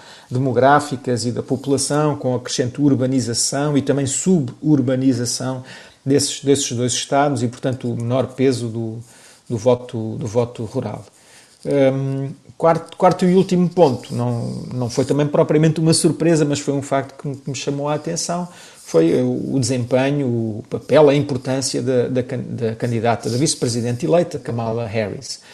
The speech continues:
Penso que desempenhou um papel fundamental na candidatura de Biden, justamente, como eu disse há pouco, na, na sua capacidade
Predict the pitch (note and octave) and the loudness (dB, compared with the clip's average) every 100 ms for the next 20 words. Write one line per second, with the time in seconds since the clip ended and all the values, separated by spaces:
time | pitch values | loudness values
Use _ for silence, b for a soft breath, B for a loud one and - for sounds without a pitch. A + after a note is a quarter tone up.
0 | B B B B2 - C3+ B2 A#2+ B2 B2+ | B B B -4 -2 -2 -2 -2 -2 -2
1 | B2 A#2+ B2+ A#2+ - B2+ A#2+ B2 A#2+ A#2+ | -2 0 2 2 0 -4 -2 -2 0 0
2 | A#2 A#2 A2 A#2 A#2+ A2 B2 A#2 A2 B2+ | 0 -4 -6 -4 -4 -2 -2 -2 -2 0
3 | D3 F3+ G3 - B B B B2 A#2+ C#3+ | 0 -2 -6 -10 B B B -6 0 4
4 | D3 C#3+ - - - C3+ B2+ C3 C3 D#3 | 4 2 -10 -20 -8 -4 0 0 2 4
5 | D3 C3+ C3 B2+ B2+ D3+ D3 C#3+ C#3 - | 2 2 -2 -2 0 0 0 -2 -2 0
6 | C3+ C3 | 4 2